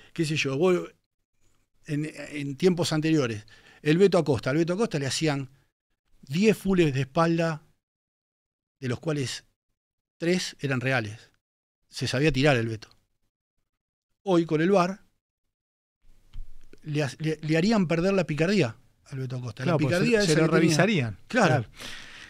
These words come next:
Speaker 2: Contame qué querés hacer. ¿Vas a dirigir, este, vas a dirigir,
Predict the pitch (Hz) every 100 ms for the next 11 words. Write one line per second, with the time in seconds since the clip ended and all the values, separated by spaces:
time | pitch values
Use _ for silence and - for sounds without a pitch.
0 | - _ - _ _ - 208 202 269 277
1 | 190 214 185 170 156 123 127 151 165 170
2 | 156 147 180 165 139 - 131 123 120 120
3 | 117 113 131 147 - 143 135 127 143 131